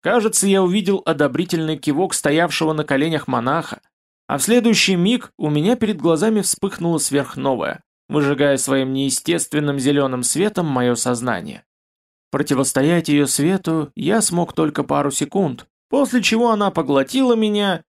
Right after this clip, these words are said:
и я почувствовал, что падаю прямо на её обжигающую поверхность. Кипящая поверхность звезды надвигалась, выбрасывая мне навстречу раскалённые фонтаны и протуберанцы, пролёт сквозь которые приносил мне всё новые и новые вспышки боли.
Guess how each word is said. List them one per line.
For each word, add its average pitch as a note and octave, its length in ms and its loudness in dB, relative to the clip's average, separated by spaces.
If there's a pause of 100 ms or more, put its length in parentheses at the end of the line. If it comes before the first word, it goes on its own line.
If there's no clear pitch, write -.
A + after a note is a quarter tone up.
(100)
и D3+ 120 0
я D3 160 4
почувствовал, C#3 680 0
что A#2+ 320 -8
падаю F#3 380 0
прямо G3+ 320 0
на D3+ 100 -2
её D3 280 2
обжигающую B2+ 680 -2
поверхность. B2+ 680 -6 (880)
Кипящая G#3+ 640 2
поверхность C#3+ 720 0
звезды A#2 560 -2
надвигалась, D#3 840 2
выбрасывая B2+ 680 0
мне B2+ 200 -2
навстречу F#3 680 0
раскалённые C3+ 680 -2
фонтаны D3 640 -2
и D3 40 0
протуберанцы, C3 800 -2 (540)
пролёт C#3 340 2
сквозь D3 360 0
которые E3+ 500 0
приносил B2+ 540 -2
мне G3 180 0
всё C3+ 240 -2
новые C#3+ 560 2
и B2 60 2
новые C3 400 2
вспышки - 540 -2
боли. F#3 500 0